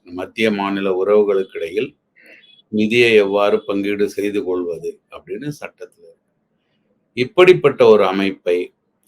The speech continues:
அதன் தலைவர் ஒய் எஸ் ரெட்டின்னு இருந்தவரை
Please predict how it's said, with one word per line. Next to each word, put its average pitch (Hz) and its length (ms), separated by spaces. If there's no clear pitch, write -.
அதன் 104 300
தலைவர் 120 400
ஒய் 113 220
எஸ் 123 260
ரெட்டின்னு 101 480
இருந்தவரை 95 600